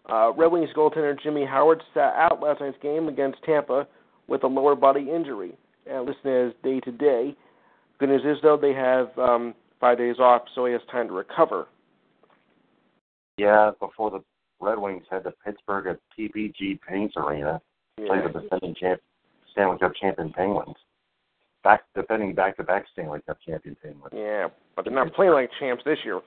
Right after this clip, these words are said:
Speaker 1: Mm-mm. Uh, Hamilton Tiger Cats, uh, negotiate a contract with Johnny, what's his name? And, oh, uh, wait.
Speaker 2: Johnny Manziel?
Speaker 1: Yeah, I was being sarcastic.
Speaker 2: Mm-hmm. Johnny Football.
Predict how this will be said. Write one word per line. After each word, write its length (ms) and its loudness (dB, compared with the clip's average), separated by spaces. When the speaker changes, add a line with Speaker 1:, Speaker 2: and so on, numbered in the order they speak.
Speaker 1:
Mm-mm. 240 -12
Uh, 400 2
Hamilton 480 4
Tiger 320 2
Cats, 340 0
uh, 140 -2
negotiate 540 0
a 60 0
contract 500 0
with 180 0
Johnny, 420 6
what's 240 0
his 120 -10
name? 260 -8
And, 100 -12
oh, 120 -8
uh, 180 -6
wait. 200 -10
Speaker 2:
Johnny 400 -6
Manziel? 600 -2
Speaker 1:
Yeah, 140 6
I 80 10
was 120 0
being 180 -6
sarcastic. 440 -6
Speaker 2:
Mm-hmm. 300 -8
Johnny 340 4
Football. 500 -2